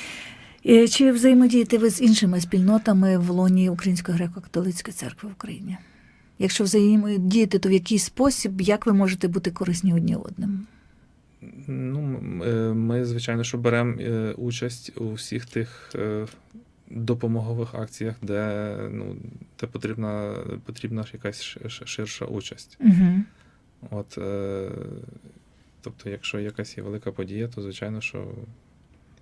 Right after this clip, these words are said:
Speaker 2: м, багато спільнот, е, бере в них участь.
Speaker 1: Загалом ви доволі скромно розповідаєте про доволі хорошу і ефективну діяльність лицарів Колумба, але це, очевидно,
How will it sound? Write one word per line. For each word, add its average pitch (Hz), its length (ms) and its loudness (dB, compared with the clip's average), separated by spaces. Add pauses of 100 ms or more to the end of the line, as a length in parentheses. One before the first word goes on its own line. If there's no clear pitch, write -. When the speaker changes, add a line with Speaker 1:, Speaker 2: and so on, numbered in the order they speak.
(300)
Speaker 2:
м, - 1040 -14
багато 120 260 -6
спільнот, 104 460 -10
е, - 40 -12 (580)
бере 101 200 -10
в 104 60 -12
них 98 260 -16
участь. - 340 -18 (540)
Speaker 1:
Загалом 240 400 8
ви 226 60 6
доволі 214 340 4
скромно 185 460 4
розповідаєте 196 760 2
про 196 340 2
доволі 196 420 4
хорошу 208 680 4
і 185 500 4
ефективну 180 640 2
діяльність 160 540 4
лицарів 170 460 4
Колумба, 240 480 4
але 190 180 4
це, 190 160 0
очевидно, 185 540 2